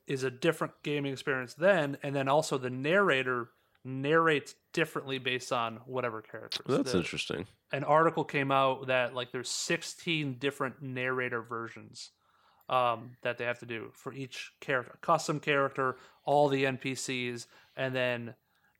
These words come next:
Speaker 1: 'cause if you're Karlach and a barbarian who has, like, an intellig-, really low intelligence, the narrator, who's, like, the inner monologue of Karlach, is going to speak that way
Speaker 2: <laughs>
Speaker 1: and going to think that way.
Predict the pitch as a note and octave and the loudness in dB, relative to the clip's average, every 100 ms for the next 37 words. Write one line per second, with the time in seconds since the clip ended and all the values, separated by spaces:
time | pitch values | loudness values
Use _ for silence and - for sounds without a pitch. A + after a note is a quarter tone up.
0 | _ - D3 C#3+ F#3 - - E3+ F#3 E3 | _ 0 2 6 4 4 4 6 8 8
1 | C#3 C#3 C3+ B2+ C3 B2 C3+ D3 C3+ B2 | 6 4 0 2 2 4 2 4 2 0
2 | A#2 A#2+ - D3 C3+ C3 C3 C3 B2+ A#2+ | -4 -10 -4 0 2 2 0 -2 -8 -4
3 | C#3 C3+ C3 A#2 C3 C3 B2+ B2+ A#2+ B2+ | -4 -2 -6 -8 -6 -4 -2 -2 -2 -2
4 | C#3 C3 B2 A2+ - _ - _ _ C#3 | -2 -2 -6 -10 -14 _ -20 _ _ -4
5 | C#3 D3 E3+ E3+ C#3 C3+ B2+ C#3 C3 C3 | 2 6 8 8 6 4 2 -2 0 0
6 | B2 - C3 - D#3 C#3+ C3 C3+ D#3 C#3+ | 0 -2 -4 -2 0 0 2 4 4 2
7 | B2 A#2+ A#2+ A#2 - - D3 D3+ B2 A2+ | 2 0 -2 -6 -12 2 4 6 4 0
8 | - _ _ _ D3 C3+ D#3+ D#3 D3+ C3 | -6 _ _ _ -6 0 4 6 4 0
9 | - B2 - - D#3+ D3 - B2 - - | -6 -4 -4 -4 -6 -4 -2 -2 -2 -4
10 | A#2 A2 C3+ - C#3 A#2 C3+ A#2+ - - | -2 2 2 2 0 0 -2 -2 -6 -6
11 | C#3 C#3+ C#3 C3 - C3+ - D#3+ C#3+ B2+ | -2 2 2 0 -6 -6 -4 -4 -4 -4
12 | A2 - A2+ A2 B2 | -4 -4 -4 -6 -12